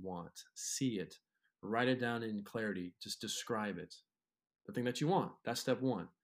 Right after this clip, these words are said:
So you can write down thought or want. I don't care. Either one works. That's level one. Level two is how do you wanna feel, or what would it feel like when you have it? Describe the emotion,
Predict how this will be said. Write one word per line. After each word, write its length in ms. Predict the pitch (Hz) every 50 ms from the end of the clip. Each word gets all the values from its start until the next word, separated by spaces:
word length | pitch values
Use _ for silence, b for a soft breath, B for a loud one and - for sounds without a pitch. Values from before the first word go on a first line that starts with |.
| b b b b b b b
So 100 | - -
you 140 | 120 131 135
can 80 | 170 160
write 160 | 156 147 131
down 200 | 143 131 120 110
thought 380 | - - - 135 131 139 - -
or 120 | 120 113
want. 320 | 107 107 110 110 110 110 -
I 60 | 113 113
don't 180 | 110 107 104
care. 200 | - 107 107 107
Either 240 | 101 107 110 113 107
one 200 | 107 104 98 95
works. 340 | 92 85 - - - - - _ _ _ -
That's 300 | 107 117 - - - - -
level 280 | 104 107 107 101 104 101
one. 280 | 101 95 95 92 92 107
Level 240 | 113 107 107 104
two 460 | 104 - - 208 190 147 123 120 - - b b b b b b b b b b _ _ _ _ _ -
is 160 | 131 120 113
how 200 | - 131 139 151
do 60 | 156
you 80 | 156 151
wanna 180 | 139 131 113 104
feel, 360 | - - - 131 120 107 101
or 60 | 107
what 140 | 120 120 165
would 120 | 160 131
it 80 | 113 107
feel 240 | - - 139 131 117
like 180 | 110 107 104
when 100 | - 104
you 60 | 101
have 220 | 98 98 92 87 87
it? 100 | 85 - _ _ _ _ _ _ _ _ _ _ _ _ _ _ _ _ _ _ _ _ _ _ _ _ _ _ _ _ _ _ _ _ _ _ _ _ _ _ _ _ _ _ _ _ _ _ _ -
Describe 560 | - 120 - - - - 123 123 127 123 107
the 120 | 110 104
emotion, 760 | 104 104 107 120 131 147 139 127 - 156 151 151 151 156 151